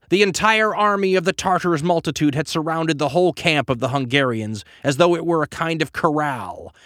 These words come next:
and with eager bows had begun shooting arrows all around, while others circling about the camp hastened to put fire upon them.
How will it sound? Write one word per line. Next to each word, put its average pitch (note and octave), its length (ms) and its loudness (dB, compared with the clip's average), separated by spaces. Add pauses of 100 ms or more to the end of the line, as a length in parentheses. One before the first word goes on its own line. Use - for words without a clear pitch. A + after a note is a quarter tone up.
(100)
and E3+ 140 0
with E3+ 140 2
eager F#3+ 360 0
bows E3 440 2
had D#3 100 -4
begun D#3 300 -2
shooting D#3 400 -2
arrows D3 400 2
all D3 180 2
around, C#3 560 -2 (180)
while D#3+ 220 2
others F3+ 320 2
circling F3+ 480 0
about D#3 240 0
the D3+ 80 -4
camp E3 340 -4
hastened E3+ 440 -4
to C#3+ 60 -6
put D3+ 180 -6
fire C#3+ 440 -4
upon G2+ 360 -8
them. F2+ 240 -16